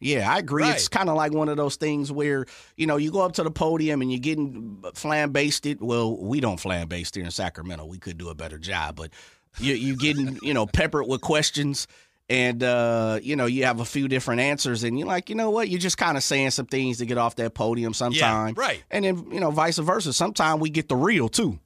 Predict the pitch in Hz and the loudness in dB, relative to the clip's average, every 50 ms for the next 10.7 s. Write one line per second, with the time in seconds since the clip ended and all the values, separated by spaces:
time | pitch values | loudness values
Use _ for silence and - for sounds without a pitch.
0 | _ 107 113 117 120 120 104 107 113 113 110 110 110 113 117 110 - - - - | _ -8 -4 -2 0 2 2 2 2 0 0 -2 -2 -4 -4 -4 -6 -8 -10 -12
1 | - _ _ _ _ - 131 143 - 160 143 139 135 139 139 127 117 120 143 165 | -20 _ _ _ _ -10 -8 -4 0 0 0 2 2 0 0 0 0 2 0 0
2 | 156 - 123 98 90 95 92 95 104 104 - 107 - - 139 113 113 117 117 113 | 0 0 -2 -2 -2 -2 -4 -4 -4 -4 -4 -6 -4 -2 -2 0 0 0 0 0
3 | 113 117 113 110 120 117 110 107 117 107 101 - - 123 113 110 104 104 107 104 | -2 -2 -2 -2 -4 -4 -4 -4 -6 -6 -6 -4 -2 -2 -2 -2 -2 -2 -2 -2
4 | 101 101 107 107 92 80 80 - - - - 151 208 233 - 196 220 214 202 196 | -2 -2 -4 -4 -6 -8 -12 -14 -20 -12 -6 -6 -4 -4 -4 -4 -2 -2 0 0
5 | 190 185 180 185 175 156 - - 170 170 165 143 123 123 139 143 143 127 131 131 | 0 0 0 -2 -2 -4 -6 -4 -2 -2 -2 -2 -2 -2 -2 -2 -2 -2 -2 -4
6 | 127 127 123 107 107 110 110 117 120 117 - - 120 117 113 107 104 101 98 101 | -4 -6 -6 -6 -4 -4 -4 -4 -4 -6 -8 -6 -6 -4 -4 -4 -4 -4 -4 -4
7 | 98 98 95 87 - 101 92 85 78 - - 90 85 90 101 87 - - 117 113 | -4 -6 -8 -10 -10 -10 -10 -10 -8 -8 -8 -8 -8 -8 -8 -8 -8 -8 -8 -8
8 | 113 117 117 113 - - _ _ _ _ _ - 127 135 143 139 131 - - 143 | -8 -8 -8 -8 -8 -10 _ _ _ _ _ -10 -8 -4 -4 -4 -4 -6 -6 -6
9 | 143 131 - - - 165 156 117 - - _ _ - - - 240 269 254 - 262 | -6 -6 -6 -6 -6 -6 -6 -8 -10 -14 _ _ -12 -6 -4 -4 -4 -4 -4 -6
10 | 247 240 294 339 349 269 - - - - - - - - | -4 -2 -2 0 0 -2 -2 -4 -6 -6 -4 -6 -8 -10